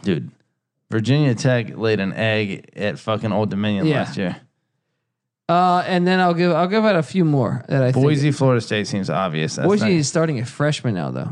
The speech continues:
Speaker 1: Ooh.
Speaker 2: I thought they were starting redshirt senior Chase Cord. I thought junior Chase Cord.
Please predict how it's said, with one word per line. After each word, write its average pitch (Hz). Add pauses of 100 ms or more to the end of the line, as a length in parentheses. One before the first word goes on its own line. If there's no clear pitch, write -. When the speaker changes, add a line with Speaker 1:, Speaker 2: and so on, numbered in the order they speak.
(160)
Speaker 1:
Ooh. 107
Speaker 2:
I 139
thought 170
they 175
were 165
starting 147
redshirt 139 (100)
senior 147
Chase 120
Cord. 156
I 117
thought 120
junior 143
Chase 135
Cord. 139